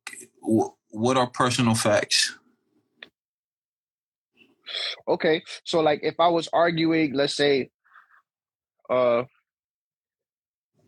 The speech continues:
Speaker 2: with a family member, right?
Speaker 1: Mm-hmm.
Speaker 2: And they're in their emotions, they're hurt. So they want, they want, they're, they're trying to, like, they're provoking and saying shit, they're poking the bear, saying,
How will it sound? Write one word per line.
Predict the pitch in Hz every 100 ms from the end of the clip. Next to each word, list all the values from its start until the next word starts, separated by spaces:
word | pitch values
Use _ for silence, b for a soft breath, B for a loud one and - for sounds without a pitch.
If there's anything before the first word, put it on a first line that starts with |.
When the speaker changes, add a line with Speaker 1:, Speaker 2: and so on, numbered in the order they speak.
| _
Speaker 2:
with | 120 127 107 - - -
a | 120
family | 123 143 131 117 101
member, | 82 65 58
right? | 90 143 - B B B B -
Speaker 1:
Mm-hmm. | 110 110 95 - B B B -
Speaker 2:
And | 117 117 104 _ _ _ -
they're | 107 143 165
in | 156 156
their | 147 151
emotions, | 139 135 135 135 120
they're | 139 -
hurt. | - 143 - _ _ _ _ _ _ _ _ - -
So | - 127
they | 139
want, | 143 139 131 117
they | 123
want, | 143 139 98
they're, | 135 123
they're | 127 131
trying | 151 135
to, | 131
like, | 113 117 -
they're | - 131 127
provoking | 123 110 123 120 120 113
and | 101
saying | 120 117 120
shit, | 117
they're | 110
poking | - 123 120 113
the |
bear, | 101 110 104
saying, | - 107 107 104